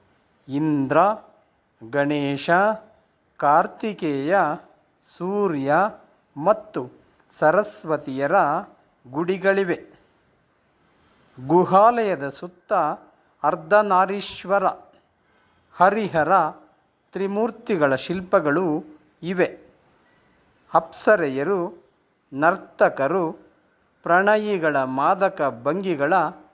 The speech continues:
ಸುಂದರ ಶಿಲ್ಪಗಳನ್ನು ಇಲ್ಲಿ ಕಾಣಬಹುದು. ಮಸೂರ್ ಗುಹಾಲಯಗಳು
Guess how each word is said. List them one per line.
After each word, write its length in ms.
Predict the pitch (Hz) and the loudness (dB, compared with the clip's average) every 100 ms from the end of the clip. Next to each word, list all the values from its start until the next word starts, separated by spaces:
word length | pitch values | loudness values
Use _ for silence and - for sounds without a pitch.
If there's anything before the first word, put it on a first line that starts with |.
| _ _ - | _ _ -20
ಸುಂದರ 760 | - 185 208 208 202 196 185 | -10 -6 -4 -6 0 2 4
ಶಿಲ್ಪಗಳನ್ನು 1000 | 143 - 190 202 170 139 143 196 170 160 - _ _ _ - | 0 -4 -12 -8 -6 -4 -4 -4 -6 -6 -12 _ _ _ -12
ಇಲ್ಲಿ 360 | 143 180 185 | -8 -4 -4
ಕಾಣಬಹುದು. 760 | 185 170 175 190 175 175 170 135 _ _ _ _ _ _ _ _ _ _ _ _ _ _ _ _ _ _ _ _ _ _ _ _ 147 | 2 2 4 2 -2 -4 -6 -10 _ _ _ _ _ _ _ _ _ _ _ _ _ _ _ _ _ _ _ _ _ _ _ _ 0
ಮಸೂರ್ 580 | 165 196 - 240 240 | 2 2 0 2 2
ಗುಹಾಲಯಗಳು 1200 | 220 156 151 160 185 214 185 131 131 175 185 170 | 2 -2 0 2 4 2 0 -4 -6 -4 -4 -6